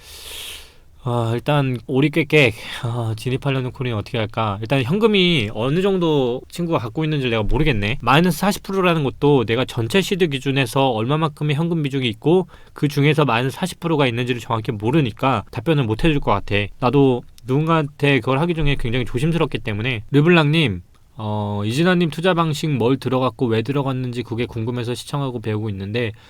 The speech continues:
자랑질한다고 헛소리하는 미끄러진 사람들 때문에 컨텐츠가 바뀌는 게 속상하네요. 어, 어떤 말씀인지 아시는데요.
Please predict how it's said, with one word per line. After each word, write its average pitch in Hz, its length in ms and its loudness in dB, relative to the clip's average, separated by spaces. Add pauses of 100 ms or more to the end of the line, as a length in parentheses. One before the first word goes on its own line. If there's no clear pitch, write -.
(260)
자랑질한다고 143 920 2
헛소리하는 160 600 -2
미끄러진 143 460 -2
사람들 143 300 -2
때문에 123 300 -6
컨텐츠가 143 500 -4
바뀌는 113 320 -6
게 113 60 -4
속상하네요. 107 580 -6 (120)
어, 107 240 0
어떤 113 200 2
말씀인지 160 460 0
아시는데요. 120 720 -2